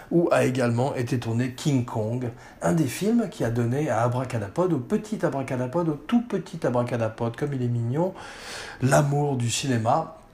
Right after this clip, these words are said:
Abracadapod, un podcast sur l'amour du cinéma. Donc, euh,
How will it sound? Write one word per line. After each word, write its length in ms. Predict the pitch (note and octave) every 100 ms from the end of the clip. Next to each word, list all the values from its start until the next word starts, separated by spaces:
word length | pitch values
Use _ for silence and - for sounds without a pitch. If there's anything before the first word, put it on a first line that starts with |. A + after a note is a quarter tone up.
| - -
Abracadapod, 880 | C#3 C3+ B2 B2+ G#2+ G2 G#2 A2 - -
un 100 | A#2+
podcast 640 | A#2+ A2+ - A2 A#2+ -
sur 540 | F#2 - A#2+ C#3+ E3+ - - - - - - A#2
l'amour 480 | A2+ A2+ A2+ A2
du 100 | G#2
cinéma. 560 | G2 - F#2+ F2 D#2+ - - - - - - - - - - - -
Donc, 380 | D3 G#3 G#3+ G#3
euh, 320 | F#3+ F#3